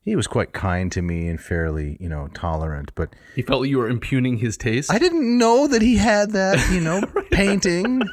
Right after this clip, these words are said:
Speaker 1: It's like a Jackson Pollock sort of thing.
Speaker 2: Yeah.
Speaker 1: I, it's fine for some, but no thanks.
Speaker 2: Do you, I, I, I mean, this, this is, this is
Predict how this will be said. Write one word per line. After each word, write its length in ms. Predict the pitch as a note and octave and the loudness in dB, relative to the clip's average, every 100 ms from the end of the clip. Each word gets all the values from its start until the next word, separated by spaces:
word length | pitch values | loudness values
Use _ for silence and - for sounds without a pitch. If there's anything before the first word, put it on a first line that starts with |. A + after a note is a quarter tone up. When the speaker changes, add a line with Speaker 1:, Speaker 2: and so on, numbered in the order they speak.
| E3+ - | -4 -4
Speaker 1:
It's 180 | F3 C4 | -2 0
like 160 | C4 | 0
a 60 | F#3+ | 0
Jackson 560 | A#2 C3+ C3+ - C#3 | 0 0 0 0 -2
Pollock 380 | A2 A2 A2+ D#3 | 0 2 2 0
sort 240 | - B2+ A#2+ | -2 0 -2
of 80 | |
thing. 360 | - A#2 D3+ F3+ | -2 -2 0 0
Speaker 2:
Yeah. 280 | C3 G#2+ F#2+ _ - | 0 0 -4 _ -6
Speaker 1:
I, 160 | D#3 C#3+ | -6 -4
it's 200 | D3 - | -6 -2
fine 300 | C#3+ D3+ D#3+ | 0 0 0
for 160 | C#3 | -2
some, 400 | - C#3 C3+ D3 | -2 0 0 0
but 180 | B2+ - | -2 -4
no 80 | C#3+ | -4
thanks. 480 | C3+ A2 A2+ - - | -2 -2 -2 -8 -6
Speaker 2:
Do 80 | D3+ | -4
you, 60 | E3+ A#2+ | -2 -4
I, 100 | - B2+ | -2 2
I, 280 | C3+ B2 - A2 - | 2 0 -6 -12 -6
I 80 | A#2 | -4
mean, 140 | A2 | -2
this, 100 | A2+ - | -2 0
this 300 | B2 A2 G2+ | 0 0 -2
is, 200 | G2 F2+ | -6 -6
this 240 | G2+ G2+ | -10 -10
is 240 | F#2 G2+ | -12 -14